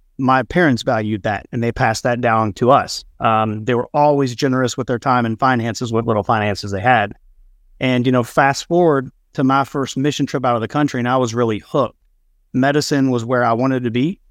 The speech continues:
Um, so I went back to medical school actually a little later in life. And the first possibilities of creating, uh, generational wealth through real estate was when I used single family rentals and flips to help actually pay for medical school. And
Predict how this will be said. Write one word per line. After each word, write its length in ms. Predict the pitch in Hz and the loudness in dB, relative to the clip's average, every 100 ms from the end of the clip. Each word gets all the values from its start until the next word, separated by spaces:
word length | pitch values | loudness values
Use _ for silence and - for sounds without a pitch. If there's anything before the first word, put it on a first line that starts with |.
| - 147 | -12 -6
Um, 320 | 120 110 107 | -2 -2 -2
so 140 | - | 0
I 60 | 135 | 2
went 160 | 180 | 4
back 160 | 139 123 | 2 0
to 80 | 123 | 0
medical 320 | 143 165 120 | 0 -2 -4
school 260 | - 127 127 | -4 0 0
actually 280 | 123 131 | 0 -2
a 20 | 123 | 0
little 220 | 135 113 | 0 0
later 260 | 120 165 | 0 2
in 80 | 151 | 0
life. 340 | 101 101 113 - _ _ | 0 -4 -6 -12 _ _
And 300 | 143 135 131 | 2 4 4
the 60 | 120 | 2
first 340 | 170 160 - _ _ | 2 0 -2 _ _
possibilities 1000 | - 147 143 135 131 151 156 139 135 127 - _ _ _ _ _ | -6 -4 -2 -2 0 2 2 0 0 -4 -10 _ _ _ _ _
of 440 | 156 143 139 127 135 | 0 2 2 0 -6
creating, 800 | - 139 135 139 147 139 135 139 - | -4 0 2 2 2 2 2 0 -2
uh, 420 | 139 117 113 110 | -4 -2 -2 -2
generational 680 | 117 147 143 139 - 139 123 | 0 0 2 0 -2 -2 0
wealth 220 | 131 135 | 0 0
through 180 | - 120 | -2 -4
real 220 | 120 226 | 0 2
estate 280 | 160 131 135 | 2 -2 -2
was 100 | 147 | -2
when 160 | 135 135 | -2 0
I 60 | |
used 420 | 131 131 131 127 - | 0 0 0 -2 0
single 280 | 151 170 | 0 0
family 600 | 147 131 123 120 120 123 _ _ | -2 -2 0 0 0 -4 _ _
rentals 420 | 135 147 143 143 120 | 0 2 2 0 -2
and 180 | 107 | -4
flips 380 | - 180 139 - | 2 4 2 -4
to 80 | 117 | -6
help 220 | 127 135 | -4 -2
actually 340 | 120 120 127 120 | -2 -2 -2 -2
pay 180 | 127 | -2
for 140 | 113 117 | -2 -2
medical 380 | 120 151 123 104 | 0 0 -2 -6
school. 340 | - 101 95 _ _ | -6 -6 -6 _ _
And 320 | - 123 120 | -4 -2 -2